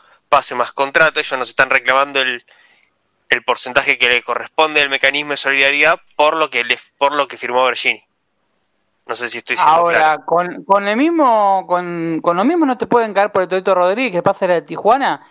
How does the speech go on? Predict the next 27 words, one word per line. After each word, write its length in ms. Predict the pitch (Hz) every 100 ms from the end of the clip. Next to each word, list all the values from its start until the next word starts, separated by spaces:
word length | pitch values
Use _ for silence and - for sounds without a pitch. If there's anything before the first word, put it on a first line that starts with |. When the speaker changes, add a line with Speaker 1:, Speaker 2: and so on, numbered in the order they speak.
| _
Speaker 2:
y 100 | -
que 140 | - 160
viene, 240 | 196 226
no 80 | 202
viene 180 | 254 233
de 40 |
Defensa 320 | 185 185 175
y 40 | 160
Justicia, 440 | 165 160 156 147
va, 160 | 147 165
viene 260 | 180 233
de 80 | 202
Tijuana 720 | 156 147 180 233 175 143 - _ _
a 100 | - 147
San 160 | 151
Lorenzo. 600 | 151 151 143 135 - 123 _ _ _
¿No 120 | - 165
te 140 | 175
pueden 280 | 180 277 247 -
caer 220 | 202 202
por 120 | 196
lo 100 | 180
mismo 240 | 202 196
por 100 | 175
el 60 | 175
Torito 320 | 170 175 175
Rodríguez? 540 | 170 185 262 277 156